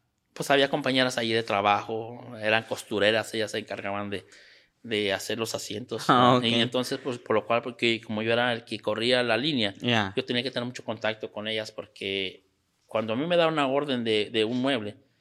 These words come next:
Speaker 2: Ya.
Speaker 1: de ahí decía color de asientos, color de todo, entonces yo tenía que llevárselo
Speaker 2: A ellas.
Speaker 1: a ellas para que ellas empezaran a trabajar en los asientos
Speaker 2: Ya.
Speaker 1: y, ¿verdad? Entonces tenía una comunicación con, con, con las costureras.
Speaker 2: Sí, sí.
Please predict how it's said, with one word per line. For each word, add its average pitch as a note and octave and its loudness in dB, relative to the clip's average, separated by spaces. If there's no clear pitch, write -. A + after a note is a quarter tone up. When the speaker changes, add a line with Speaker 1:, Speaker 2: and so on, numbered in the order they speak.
Speaker 2:
Ya. A#2+ -6
Speaker 1:
de A2 0
ahí A2+ 2
decía A2 -4
color G#2 2
de G2 -2
asientos, B2+ -2
color F#2+ -4
de F#2+ -6
todo, A2 -2
entonces A2+ -4
yo A#2+ -4
tenía A#2 -6
que A2+ -4
llevárselo A2+ -2
Speaker 2:
A A#2 -4
ellas. G#2+ 0
Speaker 1:
a A2 6
ellas B2+ 2
para G#2 -2
que A2 -4
ellas A2 -2
empezaran G#2 -4
a A#2+ -6
trabajar G#2+ -2
en G#2 -4
los G#2+ -8
asientos A2+ -6
Speaker 2:
Ya. G#2+ -8
Speaker 1:
y, G#2 -18
¿verdad? D3+ -16
Entonces D3 -2
tenía D3 0
una D#3+ 0
comunicación C3 -2
con, B2 -4
con, A2 -4
con A#2 -2
las A2 -6
costureras. B2 6
Speaker 2:
Sí, - -8
sí. C#3 -2